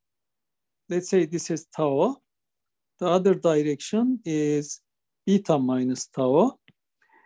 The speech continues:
Actually, you will show something very interesting. You will show that when you regularize the setup to a circle, okay, the interaction between two instanton has two terms. And,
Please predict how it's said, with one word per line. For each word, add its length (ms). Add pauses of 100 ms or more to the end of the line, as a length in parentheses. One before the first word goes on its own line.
(160)
Actually, 380
you 120
will 160
show 320
something 480
very 200
interesting. 760
You 120
will 120
show 300
that 260 (160)
when 240
you 200
regularize 680
the 100
setup 520 (720)
to 100
a 100
circle, 680 (540)
okay, 260 (840)
the 100
interaction 580
between 340
two 120
instanton 600
has 160
two 200
terms. 540 (1500)
And, 720